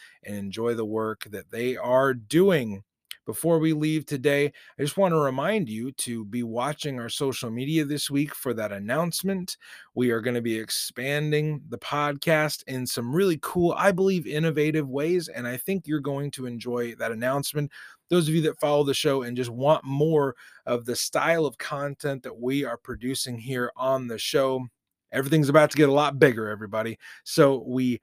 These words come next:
hope that you are along the ride with us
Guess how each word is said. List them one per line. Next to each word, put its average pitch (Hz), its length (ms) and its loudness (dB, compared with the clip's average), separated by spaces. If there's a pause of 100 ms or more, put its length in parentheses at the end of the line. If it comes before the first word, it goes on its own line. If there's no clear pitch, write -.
hope 165 380 2 (340)
that 135 240 2
you 131 280 -2
are 113 300 -4 (240)
along 170 720 4
the 117 100 -2
ride 127 560 0 (460)
with 151 240 6
us - 400 0